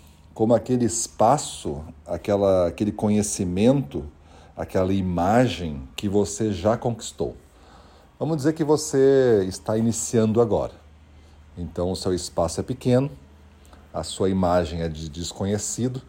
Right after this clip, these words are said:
e o seu conhecimento até pode ser grande. Mas, geralmente, não, o conhecimento de quem tá começando também é pequeno, porque não conhece o jeito de fazer as coisas, não conhece o jeito de,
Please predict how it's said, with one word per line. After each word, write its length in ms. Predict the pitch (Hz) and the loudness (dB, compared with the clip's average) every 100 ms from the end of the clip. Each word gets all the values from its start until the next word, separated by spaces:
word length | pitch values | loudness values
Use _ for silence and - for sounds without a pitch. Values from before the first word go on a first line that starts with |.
| - - - - | -20 -20 -20 -8
e 80 | 107 | -4
o 60 | |
seu 220 | 107 - 113 | -4 -4 -2
conhecimento 880 | 123 113 110 - 120 101 110 147 147 - - - - - | 2 2 2 0 2 2 0 -2 -8 -10 -20 -20 -18 -6
até 300 | 113 - 113 | -6 -2 -2
pode 300 | 117 110 - | 0 -2 -4
ser 400 | - 110 123 131 | -6 -2 -2 -2
grande. 520 | 127 127 110 80 - - - - | 0 2 2 -2 -12 -20 -20 -16
Mas, 160 | - 120 | -8 0
geralmente, 640 | 135 147 120 127 - - - - - - - | 4 4 4 2 0 -12 -18 -20 -20 -20 -4
não, 560 | 107 113 110 107 104 - | 2 4 4 4 2 -2
o 100 | 117 | -6
conhecimento 680 | 104 113 107 117 104 104 113 | 0 0 0 -2 -4 -4 -4
de 80 | 107 | -4
quem 100 | 113 | -2
tá 140 | - | -2
começando 600 | - 127 127 - 127 147 - | 0 -2 -2 0 -2 -2 -6
também 260 | - 117 107 | -2 0 2
é 60 | |
pequeno, 420 | 110 123 147 151 107 | 0 -2 0 0 0
porque 160 | 87 | -4
não 140 | 90 90 | -4 -4
conhece 340 | 87 92 - | -4 -4 -4
o 100 | 87 | -4
jeito 200 | 78 82 | -2 -4
de 60 | - | -2
fazer 320 | 95 82 95 | -4 -2 -2
as 120 | 95 | -4
coisas, 460 | - 147 151 104 82 | -4 2 2 2 0
não 100 | 90 | -6
conhece 400 | 90 85 87 90 | -4 -6 -6 -8
o 40 | |
jeito 260 | 78 87 - | -6 -6 -6
de, 240 | 80 98 | -6 -8